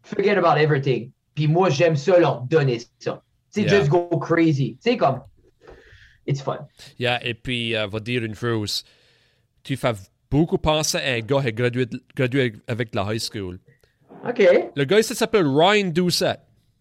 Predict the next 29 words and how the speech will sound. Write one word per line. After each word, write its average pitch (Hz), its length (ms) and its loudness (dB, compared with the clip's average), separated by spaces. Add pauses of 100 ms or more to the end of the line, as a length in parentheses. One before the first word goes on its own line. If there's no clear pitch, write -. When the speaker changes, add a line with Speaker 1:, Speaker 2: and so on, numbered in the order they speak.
(420)
Speaker 1:
Ah, 156 60 -2
je 143 80 -4
connais 170 260 6
Ryan. 185 320 8
Speaker 2:
Ah, - 40 6
tu 160 140 2
connais 220 200 6
Speaker 1:
Yeah. 202 180 8
Speaker 2:
bien 151 160 8
Ryan. 135 340 2
Il 135 40 -4
a 139 40 -2
gradué, 156 280 4
Speaker 1:
Yeah, 269 220 6
yeah, 233 140 6
Speaker 2:
gradué 185 260 8
Speaker 1:
I 196 40 10
know 131 80 4
Speaker 2:
avec - 80 4
Speaker 1:
Ryan. 131 120 6
Speaker 2:
Ryan. 113 200 0 (440)
Et, - 80 -10 (100)
euh, 151 40 2
Speaker 1:
Yeah. 147 140 2
Speaker 2:
on 131 140 0
voit 208 260 8
le 165 160 0
même 165 260 2
interview, 160 640 -2